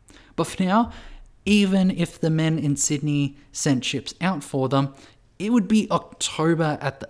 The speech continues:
earliest before they could even think about being found. Renal wrote his idea, quote, "Was that we choose among us not a master or superior, but a head,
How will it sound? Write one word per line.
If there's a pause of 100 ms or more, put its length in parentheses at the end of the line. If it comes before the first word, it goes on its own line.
earliest (360)
before
they
could
even
think
about
being
found. (1300)
Renal
wrote
his
idea, (420)
quote, (960)
"Was
that
we
choose
among
us (540)
not
a
master
or
superior, (640)
but
a
head,